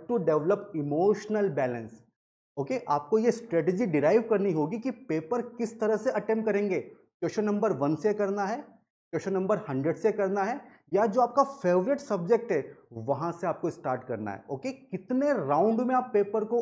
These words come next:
अटेम्प्ट करेंगे, तो ये स्ट्रेटजी आप डिराइव कर सकते हो through these full length papers। And just before prelims examination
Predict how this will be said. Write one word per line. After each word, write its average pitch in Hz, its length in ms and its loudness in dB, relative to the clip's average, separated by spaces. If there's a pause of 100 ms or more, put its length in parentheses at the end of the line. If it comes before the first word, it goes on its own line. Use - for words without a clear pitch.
(120)
अटेम्प्ट 220 360 -2
करेंगे, 185 320 -2
तो - 480 -10
ये 262 240 -2
स्ट्रेटजी 240 920 0
आप 165 220 2
डिराइव 170 380 4
कर 220 100 6
सकते 220 380 0
हो 180 180 4 (480)
through 240 240 4
these 214 280 4 (280)
full 180 200 8
length 175 200 0
papers। 123 400 -4 (500)
And 254 280 0
just 277 340 6
before 254 400 4
prelims 233 380 0
examination 170 800 0